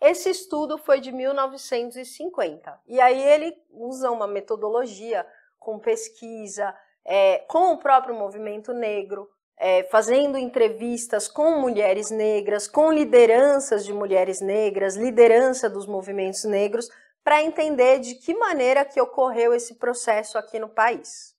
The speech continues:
Então, vamos tentar entender como que era o espírito das pessoas que foram escravizadas, né? Ou seja, de que maneira que elas foram socializadas.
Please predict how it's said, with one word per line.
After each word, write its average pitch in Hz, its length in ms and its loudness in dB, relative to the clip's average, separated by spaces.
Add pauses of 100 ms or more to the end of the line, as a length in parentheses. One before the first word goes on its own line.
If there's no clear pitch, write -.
(120)
Então, 349 160 6
vamos 440 260 -2
tentar 339 500 0
entender 269 540 -2
como 453 360 -8
que - 200 -6
era 277 400 4
o 285 160 0
espírito 302 920 -8
das 240 240 6
pessoas 277 640 2
que 285 140 -12
foram 254 380 -4
escravizadas, 214 1200 -2 (380)
né? 247 180 0
Ou 294 140 2
seja, 185 600 0
de 175 180 -12
que - 180 -14
maneira 269 580 -2
que 247 140 -6
elas 233 180 -2
foram 220 340 -6
socializadas. 226 1160 -4